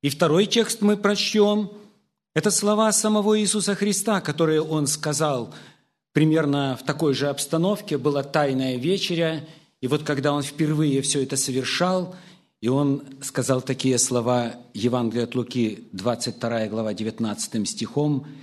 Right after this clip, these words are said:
«Сие творите в мое воспоминание».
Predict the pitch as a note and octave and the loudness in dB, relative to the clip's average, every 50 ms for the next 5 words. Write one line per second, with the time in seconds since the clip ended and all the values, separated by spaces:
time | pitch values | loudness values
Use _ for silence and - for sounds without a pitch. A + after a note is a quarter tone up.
0 | - - - _ _ _ _ - - - - - G#2 G#2 C3+ E3+ F3+ F3 C#3+ D3 | -20 -20 -20 _ _ _ _ -2 0 0 0 0 0 0 2 2 2 0 0 2
1 | D#3 D3+ D3 D3+ D3 D3 - - C#3 C3 B2+ A#2+ F2 - - - - - - F#2+ | 2 2 2 2 0 2 2 2 4 4 2 0 -2 -8 -12 -18 -20 -16 -12 -2
2 | F#2 A2 B2 A#2+ A#2 G#2+ G#2+ G#2 A#2 C#3 D#3+ F#3 G#3 G#3 F3+ - - - - - | 2 4 6 6 6 4 2 4 4 6 8 8 6 6 2 0 -6 -16 -20 -20
3 | _ _ - F2+ A2 D#3 D3+ - - - - E3 D#3 D#3+ E3 E3 F3 E3+ D3+ C3+ | _ _ -2 0 2 2 2 2 0 0 2 2 4 4 4 4 4 2 2 0
4 | A2+ G2+ G2 F#2 F#2+ F#2+ F2+ | 0 0 0 0 0 -2 -4